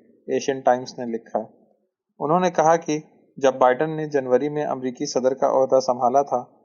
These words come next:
पाकिस्तान में बहुत से लोगों ने दो तरफा बहाली की उम्मीद की थी। तीन माह गुजरने के बाद इस तरह की कोई सदाकत नज़र नहीं आ रही है, क्योंकि वाशिंगटन में बाइडन इंतज़ामिया इस्लामाबाद को बातचीत में शामिल करने के बजाय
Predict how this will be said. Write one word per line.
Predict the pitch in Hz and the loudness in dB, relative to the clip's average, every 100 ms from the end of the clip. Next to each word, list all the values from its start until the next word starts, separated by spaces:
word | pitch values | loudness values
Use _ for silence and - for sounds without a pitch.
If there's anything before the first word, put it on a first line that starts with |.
| _ - | _ -2
पाकिस्तान | 120 123 - 147 156 | -2 -2 2 2 2
में | 151 | -2
बहुत | 147 139 139 | 0 0 0
से | 143 | -2
लोगों | 127 127 139 | -2 0 -2
ने | 135 127 - _ _ - | -4 -8 -14 _ _ -4
दो | 131 | 0
तरफा | 131 131 151 | 2 2 2
बहाली | 143 127 127 135 | 2 2 2 0
की | 135 139 | -4 -6
उम्मीद | 131 127 120 | -6 -10 -12
की | - 127 | -12 -14
थी। | - 120 - _ _ _ _ _ _ 156 | -12 -14 -14 _ _ _ _ _ _ -4
तीन | 175 170 | 0 2
माह | 156 | 4
गुजरने | 143 131 127 131 143 | 4 4 2 2 -2
के | 131 | 0
बाद | 120 113 - _ _ _ | 2 2 0 _ _ _
इस | 143 - | -4 -2
तरह | 143 147 | 2 4
की | 151 160 | 2 -2
कोई | - 135 151 | -2 0 0
सदाकत | - 123 123 135 - | 0 2 2 0 -4
नज़र | 127 131 | 0 0
नहीं | 127 139 143 | -2 -6 0
आ | 131 | 2
रही | 135 139 143 | 2 0 -2
है, | 147 156 _ _ _ - | -6 -8 _ _ _ -6
क्योंकि | 139 151 | -2 0
वाशिंगटन | 135 123 139 135 160 | 2 2 -2 -2 -2
में | 160 143 131 | -2 -2 2
बाइडन | 120 135 139 | 4 2 0
इंतज़ामिया | 127 127 127 120 127 127 - _ _ - | -4 -2 2 2 2 -6 -8 _ _ -12
इस्लामाबाद | - 131 131 127 135 180 | 0 4 4 4 4 2
को | - 135 | 0 2
बातचीत | 127 120 - 143 147 | 2 2 -2 -10 -8
में | 139 | -8
शामिल | - 120 135 | -2 -2 -4
करने | 131 127 123 135 | 0 0 0 -4
के | 135 | -2
बजाय | 123 120 117 | 0 0 0